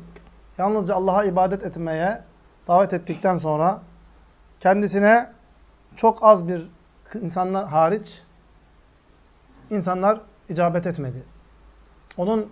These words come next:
davetine kulak vermediler. Bunun üzerine Nuh aleyhisselam onlara beddua ederek Allah Teala'nın azabı o topluluğa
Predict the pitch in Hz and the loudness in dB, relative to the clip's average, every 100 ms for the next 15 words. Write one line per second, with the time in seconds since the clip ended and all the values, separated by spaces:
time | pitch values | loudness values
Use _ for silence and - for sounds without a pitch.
0 | 180 180 180 180 175 180 214 233 - _ | 0 2 2 0 -4 0 0 0 -10 _
1 | _ _ _ - 185 160 185 180 156 131 | _ _ _ 2 4 6 4 4 0 -6
2 | 123 - - _ _ _ _ _ _ _ | -10 -16 -20 _ _ _ _ _ _ _
3 | _ _ _ _ _ _ 214 202 240 247 | _ _ _ _ _ _ -6 0 2 2
4 | 214 - - - - 190 196 190 170 165 | 0 -8 -20 -10 -2 2 2 4 2 0
5 | - - - 220 214 190 185 180 180 202 | -6 -18 -4 4 4 4 2 2 6 6
6 | 254 190 - _ _ _ _ _ - _ | 6 -6 -20 _ _ _ _ _ -20 _
7 | _ _ _ _ _ _ _ _ _ 175 | _ _ _ _ _ _ _ _ _ -4
8 | 185 190 190 175 - - _ _ - - | 2 4 4 4 -2 -20 _ _ -20 -20
9 | - - - 165 160 165 180 165 156 196 | -20 -20 -8 -4 -2 0 0 0 0 -2
10 | - - _ _ _ _ _ _ _ _ | -4 -14 _ _ _ _ _ _ _ _
11 | _ - 165 170 170 170 165 170 214 226 | _ -12 -6 -4 -2 0 0 0 -4 -6
12 | - _ - _ _ _ _ _ - - | -16 _ -20 _ _ _ _ _ -20 -20
13 | _ _ - - 156 170 156 190 214 - | _ _ -10 -4 2 2 4 2 0 -4
14 | 175 170 165 156 151 165 202 | -8 -8 -8 -4 0 2 2